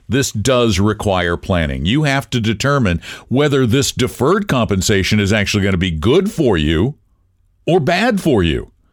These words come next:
What does it do to your tax bracket down the road being a serious saver and investor? I think, generally speaking,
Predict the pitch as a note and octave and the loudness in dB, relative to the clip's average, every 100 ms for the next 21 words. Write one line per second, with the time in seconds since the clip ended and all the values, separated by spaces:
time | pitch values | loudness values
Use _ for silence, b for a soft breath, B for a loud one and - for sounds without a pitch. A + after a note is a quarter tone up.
0 | b b b b b - F3+ A#3 G#3 B2+ | b b b b b 0 2 4 2 0
1 | G2+ F3+ A3 C3+ B2 A#2 - C#3+ G3 - | 2 4 4 2 2 0 -2 -2 -2 -4
2 | - G#2+ G2 A2 D#2+ A2+ A2 G2+ F2+ G#2 | 0 0 2 -2 0 0 2 2 2 2
3 | G3 D#3+ E2+ E2+ B B B B B F#2 | 4 2 2 0 B B B B B -2
4 | F#2 C3+ B2+ A2+ A2 A2 A2+ A2 G#2+ G#2+ | 0 0 0 2 2 2 2 2 2 2
5 | G#2 G#2+ G#2+ - - - _ _ _ _ | 0 -2 -6 -8 -12 -18 _ _ _ _
6 | _ _ _ _ _ - - E3+ D#3 A#2 | _ _ _ _ _ -10 0 2 4 2
7 | - D#3 G3+ F3 A#1 - _ - F#2+ G2+ | 0 2 2 0 -6 -12 _ -6 0 2
8 | F#2+ C3 F3 - A1+ _ _ _ _ _ | 2 2 0 -4 -12 _ _ _ _ _
9 | _ _ B B B - B2+ D#3+ A2 F2+ | _ _ B B B -4 -2 -2 -2 -2
10 | A2+ B2+ E3 F#3+ F#3+ F3 F#3+ F#3 G#3+ A3 | 0 2 2 4 4 2 0 0 2 0
11 | A#3 | -2